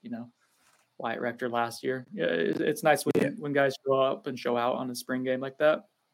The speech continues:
Speaker 2: I would add on the offensive stuff. On Thursday after practice, we spoke with,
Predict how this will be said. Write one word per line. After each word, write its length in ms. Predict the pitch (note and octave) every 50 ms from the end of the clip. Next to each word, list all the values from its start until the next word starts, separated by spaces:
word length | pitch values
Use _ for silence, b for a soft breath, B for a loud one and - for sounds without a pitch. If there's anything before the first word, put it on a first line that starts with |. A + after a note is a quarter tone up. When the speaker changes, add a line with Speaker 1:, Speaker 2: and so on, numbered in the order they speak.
| _ _ _ _ _ _ _ _ _ _ -
Speaker 2:
I 80 | - -
would 140 | C3 B2+ B2
add 220 | A2+ A2+ A2+ A#2
on 140 | A#2 A2+ G#2+
the 100 | G2+ G2
offensive 400 | G2 G#2 - G#2+ G#2 G2 G#2 G2
stuff. 380 | - - A2+ G#2+ G#2 G2+ - - _
On 260 | F#2+ F#2+ F#2+ F2+ E2+ E2 - - -
Thursday 500 | G#2 G#2+ G#2+ G#2+ G2+ - - G2 G2 -
after 280 | - G2 F2+ - F2+
practice, 460 | - - F2+ F2+ F2+ - - F2 -
we 80 | - F2+
spoke 380 | - - - G2 F#2 F2+ F2 -
with, 240 | F2 F2 F2+ -